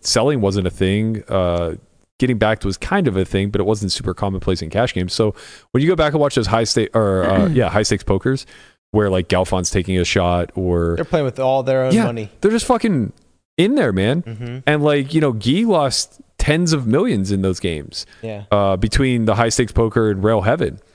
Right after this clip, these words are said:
Speaker 1: So, like, I imagine Durr had well over ten million
Speaker 2: Well,
Speaker 1: at
Speaker 2: a
Speaker 1: his
Speaker 2: lot of
Speaker 1: peak.
Speaker 2: these guys that were taking these, like, two, three, four, five hundred K shots, they, they got to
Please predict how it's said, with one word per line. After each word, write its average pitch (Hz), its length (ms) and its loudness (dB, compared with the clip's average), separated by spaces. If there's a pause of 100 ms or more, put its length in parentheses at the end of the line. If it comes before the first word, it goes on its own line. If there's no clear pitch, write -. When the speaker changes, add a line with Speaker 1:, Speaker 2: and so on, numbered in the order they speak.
(540)
Speaker 1:
So, 113 540 0
like, 131 240 0
I 139 100 4
imagine 165 320 0
Durr 131 280 2
had 107 240 -2
well 98 180 2
over 101 180 0
ten 95 200 0
million 92 220 2
Speaker 2:
Well, 202 200 2
Speaker 1:
at 190 60 -2
Speaker 2:
a 196 60 2
Speaker 1:
his 185 100 2
Speaker 2:
lot 226 140 4
of 247 80 2
Speaker 1:
peak. 240 40 -2
Speaker 2:
these 214 180 0
guys 208 440 0
that 156 260 -6
were 139 100 -6
taking 156 340 -6
these, 131 280 -8
like, 123 360 -6
two, 147 240 -4
three, 127 380 -6
four, 123 320 -6
five 135 240 -2
hundred 127 400 -6
K 131 240 -6
shots, 127 640 -4 (1120)
they, 220 380 -2 (500)
they 190 120 0
got 196 500 -4
to 147 180 -6